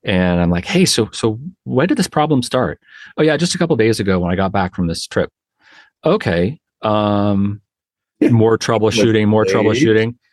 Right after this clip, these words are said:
Speaker 1: And I'm like, I'm looking at the keyboard and I'm looking at the, the dongle, you know, and I'm like, "So you got a, I don't know, you have an H P keyboard, but you have a Logitech dongle. That's,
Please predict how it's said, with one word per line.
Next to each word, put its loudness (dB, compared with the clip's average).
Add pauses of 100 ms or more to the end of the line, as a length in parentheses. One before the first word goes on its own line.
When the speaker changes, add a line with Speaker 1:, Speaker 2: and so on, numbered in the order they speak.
(260)
Speaker 1:
And -2
I'm 2
like, 0
I'm 0
looking -2
at -4
the -4
keyboard 0
and 2
I'm 0
looking -4
at -4
the, 0 (160)
the -2
dongle, 0
you 0
know, -2
and -4
I'm -2
like, -2 (360)
"So -2
you 0
got 0
a, 0 (340)
I -8
don't -8
know, -14 (160)
you 2
have 2
an -4
H -2
P 2
keyboard, 2
but 0
you 2
have -2
a 0
Logitech -4 (100)
dongle. -4
That's, -12